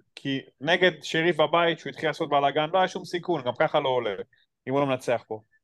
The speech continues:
אותו דבר עם, אה, בית"ר ירושלים. אחרי שהוא חטף את האחד אפס, הוא שינה, וכל הכבוד לו, אני לא מבין שזה לא טוב. אבל לא היה פה באמת סיכון, אתה מבין?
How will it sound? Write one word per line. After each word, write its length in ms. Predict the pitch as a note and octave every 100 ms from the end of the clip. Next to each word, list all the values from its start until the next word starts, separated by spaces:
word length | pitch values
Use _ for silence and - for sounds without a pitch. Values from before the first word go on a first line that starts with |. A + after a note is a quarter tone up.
| _ _ -
אותו 240 | A#2+ D#3+ E3
דבר 360 | E3 E3 D#3+
עם, 260 | D#3 D3 C#3+
אה, 220 | C3+ C3+ C3 _ -
בית"ר 260 | A#2 D#3+ D3+
ירושלים. 560 | - - - B2+ A2+ A#2+
אחרי 160 | B2 D#3
שהוא 160 | D#3+
חטף 220 | D3+ D#3+ D3
את 40 |
האחד 320 | D3 C#3+ D#3
אפס, 480 | F3+ F#3 G3 F#3 - _ _ _
הוא 120 | - C3+
שינה, 360 | - D3 F3+ C#3+
וכל 240 | - D#3+
הכבוד 360 | - F3+ A3+ G#3
לו, 100 | D3
אני 100 | C#3+
לא 60 |
מבין 120 | E3+ _ _
שזה 80 | _ -
לא 60 |
טוב. 220 | E3 B2+ G#2+ _ _ -
אבל 140 | A#2 C#3
לא 60 |
היה 100 | F#3+
פה 120 | G3+
באמת 300 | F3+ F3 F#3
סיכון, 400 | - F3 G3 E3 A#2+
אתה 160 | A#2+
מבין? 340 | A#2+ C3 F3